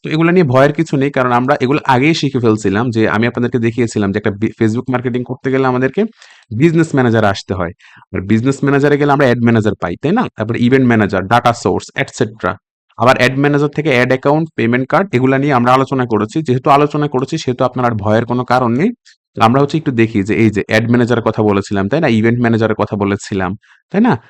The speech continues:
তো এই জিনিসগুলো এখানে আছে এবং আমাদের যেটা যেটা দরকার আমরা সেটা সেটা নিয়ে কিন্তু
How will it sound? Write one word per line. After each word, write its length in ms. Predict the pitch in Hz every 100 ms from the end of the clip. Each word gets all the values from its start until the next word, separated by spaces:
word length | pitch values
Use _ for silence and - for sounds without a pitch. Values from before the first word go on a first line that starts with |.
| _
তো 120 | - 117
এই 220 | 147 185
জিনিসগুলো 440 | 180 160 147 143 165
এখানে 260 | 123 139 143
আছে 320 | 113 113 170
এবং 260 | 120 135
আমাদের 320 | 113 104 107 135
যেটা 280 | 123 120
যেটা 220 | 117 113 110
দরকার 340 | 101 98 170
আমরা 180 | 113 107
সেটা 260 | 110 98
সেটা 220 | 110 107 113
নিয়ে 320 | 101 107 175
কিন্তু 340 | 127 117 233